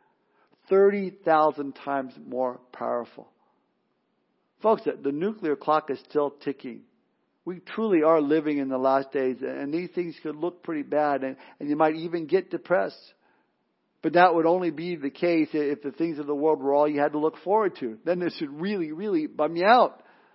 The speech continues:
Because even though man has a desire for peace,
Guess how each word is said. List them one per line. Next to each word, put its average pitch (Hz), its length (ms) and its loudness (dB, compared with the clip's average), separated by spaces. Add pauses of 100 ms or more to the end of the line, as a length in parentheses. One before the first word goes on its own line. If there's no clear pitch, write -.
(720)
Because 214 240 2
even 294 340 6
though 247 240 10
man 233 320 8
has 226 300 8
a 233 80 0
desire 208 580 8 (220)
for 254 400 12
peace, 160 500 -2